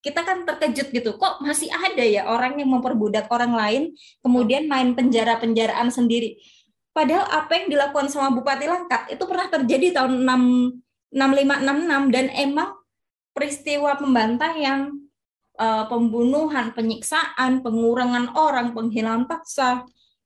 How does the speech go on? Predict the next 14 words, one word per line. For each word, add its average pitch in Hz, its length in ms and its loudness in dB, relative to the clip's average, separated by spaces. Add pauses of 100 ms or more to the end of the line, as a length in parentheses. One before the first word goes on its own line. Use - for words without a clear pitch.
(280)
itu 311 400 -8
sesuatu 339 680 -6
yang 349 300 -2
berlebihan, 247 720 0 (880)
yang 277 160 2
dilakukan 262 560 2
sama, 294 240 0
yang 277 160 2
bisa 269 220 2
dilakukan 262 360 0
sama 277 300 -2
manusia. 285 420 -4
Itu 320 160 -10
semua 349 460 -4